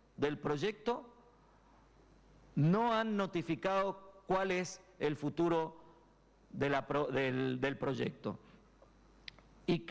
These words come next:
y Cristina, cuando estábamos analizando las distintas posibilidades,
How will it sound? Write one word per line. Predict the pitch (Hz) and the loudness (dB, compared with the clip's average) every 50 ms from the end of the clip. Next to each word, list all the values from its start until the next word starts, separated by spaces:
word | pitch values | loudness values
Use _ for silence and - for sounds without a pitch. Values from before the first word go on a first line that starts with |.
| - - | -6 0
y | 202 175 | 0 0
Cristina, | 135 196 185 165 - 247 208 175 170 185 185 - - - - - - - - - - - - - - - | 2 2 0 0 2 2 2 2 2 0 -2 -6 -16 -20 -20 -20 -20 -20 -20 -20 -20 -20 -20 -20 -10 -2
cuando | - 143 147 147 | 0 0 2 2
estábamos | 147 139 - 196 202 208 196 180 | 0 0 0 0 0 2 2 0
analizando | 170 165 165 156 156 151 - 196 190 190 185 170 | 0 0 -2 -4 -4 -4 -2 -2 -2 0 0 0
las | 165 156 | 2 0
distintas | 151 147 - 190 185 190 175 | 0 0 0 0 0 0 0
posibilidades, | - 165 151 - 156 151 147 165 170 185 190 202 196 202 202 | 0 -2 -2 0 0 0 2 2 2 2 0 0 -2 -2 -4